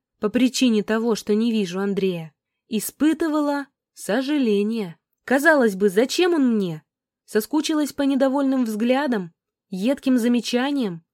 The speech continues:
необоснованным претензиям? Правильно говорят психологи,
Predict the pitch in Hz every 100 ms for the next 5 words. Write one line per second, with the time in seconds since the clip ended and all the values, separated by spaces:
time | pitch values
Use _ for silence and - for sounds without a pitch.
0 | _ _ _ 202 233 214 233 240 269 277
1 | 233 220 190 196 190 220 302 311 277 226
2 | 180 160 _ _ _ _ _ _ - 349
3 | 403 339 240 202 202 196 190 - - 196
4 | 196 185 175 165 175